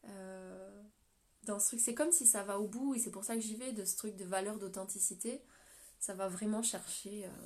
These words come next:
jusqu'au bout de tout ça, de, euh, montrer qui on est derrière, euh, notre, euh, je dis pas notre masque, mais voilà, notre, euh, <laughs>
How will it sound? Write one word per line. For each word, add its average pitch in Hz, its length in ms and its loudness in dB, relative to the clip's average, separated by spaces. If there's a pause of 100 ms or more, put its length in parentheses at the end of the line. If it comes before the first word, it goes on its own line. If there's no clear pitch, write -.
(140)
jusqu'au 185 400 -4
bout 208 240 -6
de 208 120 -4
tout 185 160 -10
ça, 240 300 -2 (680)
de, 196 160 -8
euh, 190 340 -6 (1160)
montrer 196 340 -6
qui 220 180 -6
on 190 120 -6
est 208 120 -2
derrière, 185 460 -4
euh, 175 140 -8 (500)
notre, 196 520 -6
euh, 185 280 -12 (1500)
je 180 80 -12
dis 175 100 -10
pas 175 160 -6
notre 185 260 -6
masque, 226 300 2
mais 180 180 -6
voilà, 185 280 -2
notre, 180 340 -8
euh, 175 260 -2 (800)
<laughs> 262 140 0